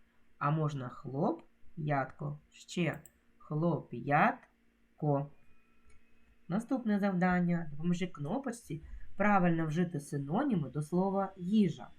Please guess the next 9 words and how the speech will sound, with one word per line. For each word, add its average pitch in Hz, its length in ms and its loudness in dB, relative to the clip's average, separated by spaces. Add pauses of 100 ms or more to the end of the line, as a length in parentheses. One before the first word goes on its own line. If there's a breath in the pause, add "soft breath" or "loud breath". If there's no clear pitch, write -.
(1000)
Синонімами 185 840 2 (120)
до 160 140 -2
слова 202 340 0
їжа 220 420 0
будуть 156 480 -6
страва, 165 800 0 (320)
пожива 156 840 0
і 175 100 0
корм. 143 400 -2